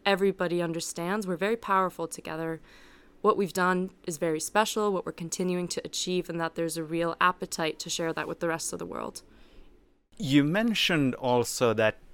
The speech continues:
Speaker 2: you were almost expecting people to send you email. <laughs> What would be in the realms of, like, what could Wikimedia Foundation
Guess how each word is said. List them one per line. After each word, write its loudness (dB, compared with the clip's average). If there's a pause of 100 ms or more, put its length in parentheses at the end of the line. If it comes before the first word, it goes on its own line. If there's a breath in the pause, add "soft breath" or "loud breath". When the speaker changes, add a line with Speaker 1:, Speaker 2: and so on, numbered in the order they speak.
(120)
Speaker 2:
you 0
were 6
almost 6
expecting 0
people 0
to 2
send 0
you -2
email. -2 (200)
<laughs> -8 (160)
What 2 (160)
would 2
be 2
in 2
the 2
realms 4
of, -4
like, 4
what 2
could -2
Wikimedia 0
Foundation -4